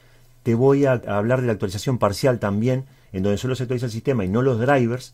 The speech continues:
¿m? que eso es muy importante. Te voy a hablar del rendimiento del equipo, en cuánto anda un sistema Linux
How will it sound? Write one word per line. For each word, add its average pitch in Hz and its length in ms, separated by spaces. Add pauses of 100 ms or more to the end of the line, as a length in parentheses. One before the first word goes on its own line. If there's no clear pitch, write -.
(140)
¿m? 113 160 (220)
que - 100
eso 85 140
es 80 160
muy 120 260
importante. 85 640 (380)
Te 123 80
voy 127 80
a - 20
hablar 131 160
del 113 80
rendimiento 127 540
del 101 140
equipo, 135 480 (800)
en 92 160
cuánto 104 880
anda 107 360
un 107 180
sistema 110 360
Linux 117 420